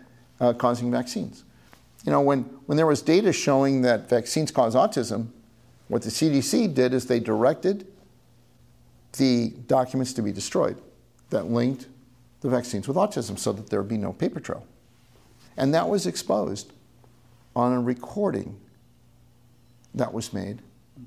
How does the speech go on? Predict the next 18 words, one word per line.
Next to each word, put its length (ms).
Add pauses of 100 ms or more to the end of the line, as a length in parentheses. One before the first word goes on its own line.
(200)
And 60
it 40
was 120
made, 220
it 140
was 140
a, 260
it 80
was 140
a 40
legal 220
rec-, 320
recording, 560
but 260
the 60
person 400
didn't 260
know, 400